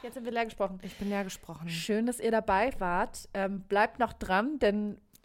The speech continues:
Speaker 1: es ist
Speaker 2: noch
Speaker 1: vorhin eine kleine Outtake-Situation beim Einstellen des Mikrofons. Das passiert jetzt immer, dass wir das, die Mikrofone einstellen. Ich sag immer, mach mal einen Test quasi. Und
Speaker 2: Nein,
Speaker 1: aus diesem
Speaker 2: Quatsch,
Speaker 1: Test
Speaker 2: Grill.
Speaker 1: fängt Anna einfach immer direkt an zu reden, so als,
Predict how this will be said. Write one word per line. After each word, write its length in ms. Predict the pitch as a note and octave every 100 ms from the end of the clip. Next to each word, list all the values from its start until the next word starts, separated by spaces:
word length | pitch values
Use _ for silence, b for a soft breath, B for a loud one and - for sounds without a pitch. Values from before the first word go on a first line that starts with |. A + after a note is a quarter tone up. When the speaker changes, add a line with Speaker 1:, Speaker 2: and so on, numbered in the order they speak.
| b b b - -
Speaker 1:
es 140 | -
ist 120 | B3 F3
Speaker 2:
noch 120 | F3+ - - - - G#3 -
Speaker 1:
vorhin 200 | A#3 A#3+
eine 100 | A3
kleine 280 | A#3 G#3+
Outtake-Situation 760 | G3+ A3+ A3+ G#3+ G#3 G3+ - G3
beim 160 | G3+ B3
Einstellen 560 | - F#3+ G3 - E3+ E3+
des 100 | E3+
Mikrofons. 460 | G3+ G3+ G#3 F3+ E3+
Das 100 | G3
passiert 340 | C#4 - G4
jetzt 120 | E4+
immer, 300 | - G3 B3+
dass 180 | B3 B3
wir 220 | B3+ B3
das, 400 | B3 A#3 - - - -
die 120 | A#3
Mikrofone 540 | A3+ C#4+ - - G#3+ G#3
einstellen. 400 | F3+ F#3 - G3
Ich 80 | G3+
sag 160 | A3
immer, 280 | G#3+ A3 A3 -
mach 220 | G#3 A3+
mal 80 | A3
einen 180 | F#3 F#3
Test 460 | A3 C#4+ - -
quasi. 500 | - F#3+ F#3 F#3 A3+ - B F3+
Und 60 |
Speaker 2:
Nein, 100 | G3
Speaker 1:
aus 120 | A3 F#3+
diesem 280 | C4 A#3+
Speaker 2:
Quatsch, 160 | A#3 -
Speaker 1:
Test 200 | A#3 D#4
Speaker 2:
Grill. 280 | E3 D#3+ D#3+ _ _ _ _ _ _
Speaker 1:
fängt 380 | - A#3+ E4 - - _ _
Anna 260 | G#3 B3 C4+
einfach 240 | - B3+ B3
immer 200 | A#3+ C4
direkt 440 | A#3 G#3+ A3+ -
an 160 | A#3 B3
zu 140 | A#3+
reden, 340 | G#3+ A#3+ G3+
so 80 | G3
als, 280 | F3+ F#3+ -